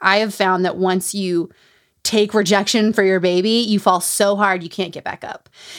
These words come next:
And so I, overlaying projects has been, like, a way to just, like,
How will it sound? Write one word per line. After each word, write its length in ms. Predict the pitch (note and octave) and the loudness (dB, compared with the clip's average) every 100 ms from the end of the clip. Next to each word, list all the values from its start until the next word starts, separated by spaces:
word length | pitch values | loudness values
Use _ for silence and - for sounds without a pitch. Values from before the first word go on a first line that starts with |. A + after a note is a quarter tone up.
| - | -6
And 160 | A3 A3+ | -2 0
so 460 | A#3 A3 G3+ - - | 2 2 0 -6 -2
I, 220 | A3+ G#3+ | 0 0
overlaying 580 | A#3+ A3+ A#3 A3 G#3 G3 | 0 2 2 2 2 0
projects 460 | - G3+ F3 F3+ - | 0 0 0 -2 -2
has 120 | F3 | -2
been, 160 | F#3 | 0
like, 200 | F3+ E3+ | 0 0
a 100 | - | 0
way 160 | F3+ F3 | 0 0
to 80 | E3 | 0
just, 200 | E3 F3 | -2 -2
like, 180 | E3+ | -4